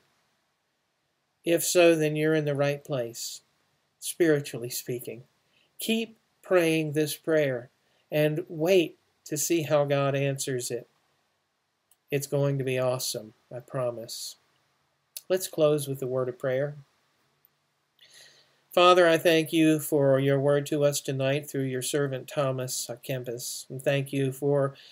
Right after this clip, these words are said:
the way you have helped us to open it up and to come to a deeper understanding of it. Lord, I pray that you will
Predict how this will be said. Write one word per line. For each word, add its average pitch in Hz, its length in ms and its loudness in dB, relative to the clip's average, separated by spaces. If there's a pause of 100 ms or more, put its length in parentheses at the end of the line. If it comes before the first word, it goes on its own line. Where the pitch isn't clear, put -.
(300)
the 151 80 0
way 147 180 4
you 143 60 2
have 139 120 -2
helped 147 300 0
us 139 240 -2
to 143 280 -2
open 143 320 -2
it 135 100 -2
up 139 220 0
and 135 200 -4
to 131 360 -2
come 135 280 -4
to 139 140 -4
a 127 60 -2
deeper 139 360 -4
understanding 135 800 -4
of 117 160 -8
it. 113 160 -10 (640)
Lord, 185 220 6
I 170 100 2
pray 180 280 6
that 156 240 0
you 165 120 2
will 147 340 2